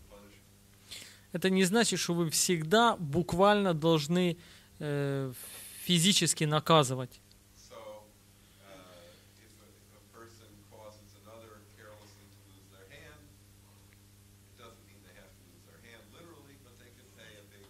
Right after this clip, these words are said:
Speaker 1: amount of money.
Speaker 2: И если, например, человек другому человеку повредил так руку, что он её потерял, то не обязательно отрубить руку,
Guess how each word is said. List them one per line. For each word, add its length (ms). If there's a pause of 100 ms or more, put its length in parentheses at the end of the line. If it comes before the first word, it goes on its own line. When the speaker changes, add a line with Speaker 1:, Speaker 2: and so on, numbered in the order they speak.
Speaker 1:
amount 200
of 100
money. 180 (360)
Speaker 2:
И 80
если, 240
например, 460
человек 520
другому 420
человеку 680 (280)
повредил 480
так 200
руку, 260
что 180
он 100
её 120
потерял, 540 (420)
то 180
не 180
обязательно 440
отрубить 400
руку, 320